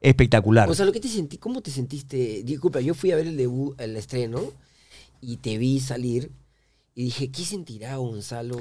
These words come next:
Speaker 2: en todo este teatro tan enorme, con, de, que viene desde esa época, además, porque ese teatro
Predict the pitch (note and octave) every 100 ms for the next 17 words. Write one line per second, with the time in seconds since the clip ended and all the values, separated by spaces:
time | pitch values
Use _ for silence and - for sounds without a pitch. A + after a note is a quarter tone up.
0 | A2 F#2+ D3 C#3 C#3+ B2+ - - G#2+ G2+
1 | A#2+ B2+ B2+ A2 G#2 A#2 C#3 C3 B2+ A#2+
2 | A2 G#2 G2+ _ _ _ G#2+ A2 - A2
3 | F#3 G3+ D3+ E3+ E3 D#3 D#3+ A#2+ G2+ G2
4 | B2 C3+ A#2+ A2+ G#2 G2+ A#2+ A2